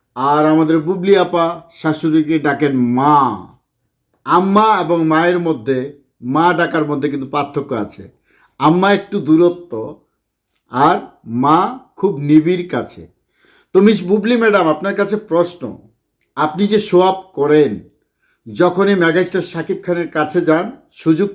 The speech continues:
পেলেই ছবি বা ভিডিও তুলে সোশ্যাল মিডিয়ায় আপনি সেটা সঙ্গে সঙ্গে ছাড়তে দ্বিধা করেন না। তো আপনার শাশুড়ির সঙ্গে রান্নাঘরে যখন আপনি রান্না করতে গেলেন, সেই সুযোগটা আপনি হাতছাড়া করলেন কেন?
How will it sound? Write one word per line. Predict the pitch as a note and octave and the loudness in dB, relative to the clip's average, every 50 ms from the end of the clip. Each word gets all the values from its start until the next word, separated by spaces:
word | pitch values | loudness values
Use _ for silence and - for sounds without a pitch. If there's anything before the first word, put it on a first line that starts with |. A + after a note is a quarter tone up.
| - | -4
পেলেই | - F3+ F3 E3+ D#3 C#3+ D3 | -2 0 2 2 2 2 0
ছবি | - - F#3+ E3 E3+ F#3 F#3 | -2 -2 -2 0 0 -2 -2
বা | D#3+ E3 D#3 | 0 0 0
ভিডিও | B2 A#2 B2+ D3+ D#3 E3+ E3+ E3 E3+ F3 F3 - - _ _ _ _ _ _ _ _ _ _ _ _ _ _ - | 0 0 -2 -4 0 2 2 2 2 -2 -4 -10 -20 _ _ _ _ _ _ _ _ _ _ _ _ _ _ 0
তুলে | F#3+ G3+ G3+ F#3 D#3+ D#3 F#3+ G3+ - _ _ | 4 4 6 6 4 2 0 -2 -12 _ _
সোশ্যাল | - - F3+ F3 F3+ G3+ F#3 E3+ D#3+ | -8 -6 -4 -4 -2 -2 -2 0 0
মিডিয়ায় | D#3+ D#3+ D3 D#3+ E3 D#3+ D3+ | 0 0 0 2 2 2 0
আপনি | D3 - - E3+ G3 A#3+ C4+ - _ _ _ | 0 -2 -6 -8 -8 -8 -10 -14 _ _ _
সেটা | _ - D3+ D3 D3 D#3 | _ -8 -8 -6 -6 -6
সঙ্গে | D3+ - - G#3 A3+ A3+ A3+ A3+ G#3 | -8 -6 -4 -2 0 2 4 2 2
সঙ্গে | - - F3+ D#3+ D3+ C#3+ - | 2 0 -2 -2 -2 -2 -4
ছাড়তে | - D#3 D3+ - - C3+ | -6 -8 -8 -4 -6 -6
দ্বিধা | A2 A#2+ D3+ D3+ D#3+ E3+ | -2 0 0 0 0 -2
করেন | E3 - C#3+ B2 A2+ G2+ | -2 -4 -6 -6 -6 -6
না। | G2 F#2 G2 G2+ - _ _ _ _ _ _ _ _ - | -8 -12 -14 -18 -20 _ _ _ _ _ _ _ _ 0
তো | D3+ | 0
আপনার | D#3 D#3 - G3+ G#3 G3+ | 0 2 2 0 0 0
শাশুড়ির | - - - F3 - - A3 G#3+ A3 A3 | -2 -4 -8 -8 -4 -2 -4 -2 -2 -4
সঙ্গে | G#3 - G#3 G#3+ G#3+ G3+ G3 G#3 G#3 | -6 -4 -4 -2 0 2 4 4 4
রান্নাঘরে | F#3+ F3 F3 F3 F#3 F#3+ G3 F3 D3+ F3 F#3 F#3+ F3+ | 4 2 2 0 -2 -4 -6 -4 -4 -2 -2 -2 -2
যখন | E3 F3+ E3+ F3 F3+ F3 | -2 -4 -6 -4 -6 -6
আপনি | E3 D#3+ F3 F3+ E3 | -6 -6 -6 -6 -4
রান্না | B2+ C3+ D3 E3+ F#3 G3+ G#3 G3+ | 0 0 0 0 2 0 0 -2
করতে | F3 - G3+ G3 G3+ - - F#3 | 0 -2 -2 -4 -4 -6 -6 -4
গেলেন, | D#3 D#3 D3+ C#3 C#3+ D3+ D#3+ C#3+ A2+ G2+ F2+ - _ _ _ _ _ _ _ _ _ _ _ _ | 0 0 0 2 2 2 2 0 0 -4 -10 -14 _ _ _ _ _ _ _ _ _ _ _ _
সেই | _ - - - - F#3 G3+ A3 A#3 G#3 | _ -20 -14 -4 2 6 6 6 6 2
সুযোগটা | - - G3+ G#3+ G#3 G#3+ G#3+ G#3+ - G#3+ G3+ | -6 -6 -6 -6 -4 -4 -6 -6 -4 -4 -4
আপনি | G3+ - G3 G#3 | -4 -4 -6 -6
হাতছাড়া | E3 D#3 E3 F3+ F3 - - G3+ G3+ G3 G3+ | -4 -4 -8 -10 -10 -10 -6 -4 -2 -2 -2
করলেন | - F#3+ G3+ G3 G3 G3+ G3 F#3 | -2 0 0 2 2 0 0 0
কেন? | E3 G3 F#3 D3+ | 0 0 0 2